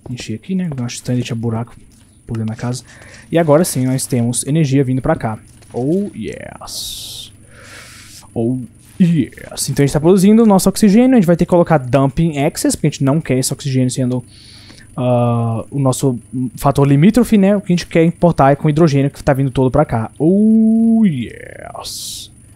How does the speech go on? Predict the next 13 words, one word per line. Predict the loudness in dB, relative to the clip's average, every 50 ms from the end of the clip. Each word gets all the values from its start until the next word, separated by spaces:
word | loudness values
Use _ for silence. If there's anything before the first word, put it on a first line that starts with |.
| -20 -20 -20 -20 -20 -20 -20 -10
Então | -4 -2 0
agora | 2 2 2
vamos | 2 2
colocar | 0 0 2 2 0
pro | 0 0 0
lado | 2 2 2 2 2 0
dele, | 0 2 4 4 6 6 4 2 0 -4 -16 -16 -14 -14 -14 -8 -6
o | -6
input | -4 -4 -4 -4 -4 -2
ser | -2 -2
na | 0 0
esquerda | -2 -2 0 2 4 4 4
apenas, | 2 2 0 0 2 2 2 0 0 -4